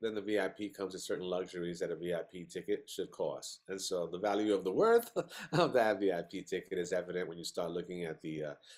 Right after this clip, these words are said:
greets, the meet and greets, the photo opportunities with real cameras and real lights, and you can get it, all of these little, but it doesn't stop all of the panel discussions that will be happening with conversations similar to this.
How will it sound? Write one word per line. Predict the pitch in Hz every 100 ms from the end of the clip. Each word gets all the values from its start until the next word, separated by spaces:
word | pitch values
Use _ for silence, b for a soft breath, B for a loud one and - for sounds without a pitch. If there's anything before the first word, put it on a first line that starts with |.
| B
greets, | 101 107 107 104 -
the | -
meet | 90 107 113
and | 101
greets, | 104 127 123 120
the | -
photo | - 110 101
opportunities | 98 90 - 143 131 120 117 113 107 - b -
with | 104
real | 90 120 117
cameras | - 107 101 104 92
and | 80
real | 90 98
lights, | 92 92 85
and | 82
you |
can | 80 82
get | - -
it, | 214 - B B
all | - 254
of | 220
these | 180 147
little, | 131 107 95
but | 104 110
it | 104 123
doesn't | 175 202 190 135
stop | - - 175 165 92 80 - _ _ _ _ _ _ _ _
all | 123 139 143
of | 131
the | 117 - -
panel | 135 127 117
discussions | 101 95 - 101 95 92 82
that | 92 76
will | 82
be | 87 85
happening | 101 92 - 98
with | 175 190
conversations | 214 196 151 139 127 - 104 -
similar | 113 107 95
to | - 87
this. | 98 73 - -